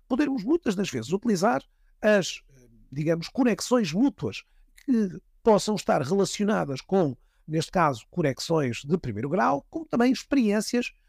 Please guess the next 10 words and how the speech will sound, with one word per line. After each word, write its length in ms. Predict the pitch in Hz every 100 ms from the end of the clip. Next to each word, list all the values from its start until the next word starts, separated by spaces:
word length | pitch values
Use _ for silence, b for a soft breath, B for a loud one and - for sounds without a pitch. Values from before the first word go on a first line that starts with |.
| _
que 60 | 208
podem 320 | 254 220 185
ser 200 | - -
semelhantes, 500 | - 202 143 104 -
sejam 260 | 104 143
elas 240 | 110 143 175
académicas 680 | - 247 208 240 - 247 -
ou 160 | 185 180
profissionais, 680 | - - 180 - 123 - - _ _ _ -
que 240 | 254 311